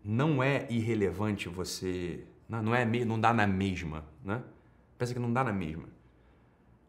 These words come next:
Você ter na cabeça que você pode estar em qualquer lugar do mundo, ou você ter na cabeça que você vai estar aqui, cavando aqui, lutando aqui, desenvolvendo aqui.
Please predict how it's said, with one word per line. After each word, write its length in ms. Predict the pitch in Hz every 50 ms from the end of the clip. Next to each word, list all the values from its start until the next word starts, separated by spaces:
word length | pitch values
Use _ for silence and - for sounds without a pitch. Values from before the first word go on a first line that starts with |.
| _ -
Você 200 | 92 - - 101
ter 140 | - 110
na 100 | 104 107
cabeça 420 | 104 - 101 87 87 104 98 - 92
que 60 | -
você 80 | - 92
pode 160 | - 95 92
estar 100 | - 98
em 40 | 92
qualquer 280 | 90 85 82 - 123
lugar 240 | 113 104 101 95 101
do 80 | 95 87
mundo, 380 | 90 104 120 123 123 123 - - - - - _
ou 120 | _ - 95
você 100 | - -
ter 80 | -
na 100 | 104 104
cabeça 340 | 104 - 95 92 101 - 107
que 100 | - -
você 180 | 95 - - 104
vai 120 | 104 87
estar 220 | - - 90 - -
aqui, 480 | - 92 - - - - 127 101 - - - - - - -
cavando 560 | - 120 101 90 87 95 117 120 113 113 110 -
aqui, 580 | 90 90 - - - 147 135 104 73 - - - - - - - - - - -
lutando 560 | 117 113 120 117 - 131 131 127 120 110 -
aqui, 600 | - 98 - - - 151 156 135 107 - - - - - - - - - - _ _ _
desenvolvendo 680 | 110 101 120 120 120 117 113 127 139 139 120 117 117 - -
aqui. 640 | - - - - - 185 185 147 107 - - - -